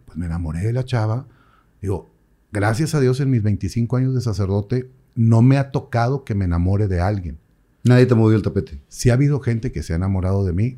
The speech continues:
Speaker 1: y me han tirado los perros gachamente. Cuando estaba en la parroquia del Rosario, había una chava que me mandaba correos electrónicos, Fer. Correos electrónicos con textos bíblicos que decían, "¿Quién calentará tus pies al momento de
Speaker 2: Oh, qué
Speaker 1: dormir? ¿Quién?".
Speaker 2: fuerte.
Speaker 1: Sí, del Cantar de los Cantares. O sea,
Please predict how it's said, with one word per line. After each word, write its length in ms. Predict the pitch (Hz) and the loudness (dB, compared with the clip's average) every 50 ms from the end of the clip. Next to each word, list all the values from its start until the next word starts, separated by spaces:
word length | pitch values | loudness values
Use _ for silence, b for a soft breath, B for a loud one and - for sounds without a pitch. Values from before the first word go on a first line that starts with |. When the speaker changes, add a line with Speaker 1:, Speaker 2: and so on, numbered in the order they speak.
| - | -8
Speaker 1:
y 60 | - 95 | -6 -4
me 100 | 90 90 | -4 -4
han 80 | 87 | -4
tirado 300 | - - 107 104 107 110 | -2 0 0 2 2 0
los 100 | 101 - | 0 -4
perros 480 | - - 98 92 95 101 110 - - - _ _ _ _ - | -2 -2 -2 0 0 -2 -4 -6 -8 -18 _ _ _ _ -4
gachamente. 580 | 85 87 - - 80 76 64 57 55 _ _ _ _ _ _ _ _ _ _ _ _ _ _ _ _ | -4 -4 -2 -4 -6 -6 -6 -10 -14 _ _ _ _ _ _ _ _ _ _ _ _ _ _ _ _
Cuando 160 | - 92 82 80 | -8 -6 -6 -4
estaba 220 | 80 - 110 117 | -2 -2 0 0
en 60 | 123 | 0
la 100 | 127 120 - | 0 0 -2
parroquia 320 | 101 92 98 90 - 113 | -2 -2 -2 -2 0 -2
del 80 | 110 95 | -2 0
Rosario, 480 | 85 82 - 98 90 95 113 131 131 127 b b b b b b | -2 -4 -2 -2 -2 -2 -2 -4 -6 -10 b b b b b b
había 200 | - 78 82 87 | -6 -4 -2 0
una 160 | 101 113 113 | 0 -2 0
chava 400 | - 101 95 101 110 120 110 - _ | 0 2 2 2 2 0 -2 -6 _
que 80 | - | -4
me 120 | 85 90 87 | -2 -2 0
mandaba 420 | 80 80 80 76 73 82 101 - | 0 0 0 0 0 0 -2 -2
correos 300 | - 101 87 90 87 - | -2 -4 -4 -4 -4 -4
electrónicos, 580 | 104 95 87 - - 78 95 127 127 - - 78 | -4 -6 -6 -8 -8 -6 -6 -6 -6 -8 -12 -12
Fer. 180 | 76 73 - _ _ _ _ _ _ _ _ _ _ _ _ _ _ _ _ _ _ _ - | -12 -16 -18 _ _ _ _ _ _ _ _ _ _ _ _ _ _ _ _ _ _ _ 0
Correos 240 | - - 92 92 - | 0 2 2 2 2
electrónicos 500 | 113 117 107 - 104 104 110 107 110 - | 0 0 0 0 0 0 0 -2 -4 -6
con 140 | - 98 - | -6 -4 -4
textos 300 | 95 87 - - 101 95 | -6 -6 -4 -4 -2 0
bíblicos 420 | 104 101 101 110 107 110 98 - | 0 0 0 0 -2 -4 -6 -6
que 80 | - 95 | -4 -6
decían, 400 | 87 85 80 - 95 90 82 - - | -6 -6 -4 -6 -6 -6 -6 -8 -6
"¿Quién 200 | - 98 98 107 | -4 -2 -2 -2
calentará 560 | 107 117 110 110 104 101 - 92 90 92 95 | -2 -2 -4 -2 -4 -4 -4 -4 -4 -4 -6
tus 220 | - - 101 - - | -6 -8 -10 -10 -10
pies 400 | _ - 98 90 90 92 87 - | _ -6 -4 -4 -4 -4 -6 -6
al 120 | 92 87 | -6 -4
momento 440 | 90 87 85 85 85 87 82 - 92 | -4 -4 -2 -2 -4 -4 -4 -6 -4
de 60 | 87 85 | -4 -4
Speaker 2:
Oh, 40 | 85 87 82 80 76 | -4 -4 -4 -4 -2
qué 80 | 80 87 92 | 0 0 0
Speaker 1:
dormir? 40 | 92 87 85 | 0 -2 -2
¿Quién?". 140 | - 104 98 | 0 0 0
Speaker 2:
fuerte. 260 | 143 139 107 87 69 - _ _ | 0 -2 -2 -4 -6 -14 _ _
Speaker 1:
Sí, 280 | - 120 160 214 196 | -2 0 0 0 0
del 140 | 143 110 92 | -2 -4 -2
Cantar 260 | - 98 85 - 98 113 | -2 0 0 2 4 4
de 100 | 147 143 | 4 4
los 120 | 131 - | 4 2
Cantares. 420 | - 104 85 - 113 147 135 - - | 2 0 2 2 2 2 2 -2 -2
O 80 | 95 95 | -4 2
sea, 460 | 87 123 117 113 110 101 85 82 b | 4 6 6 8 6 6 4 0 b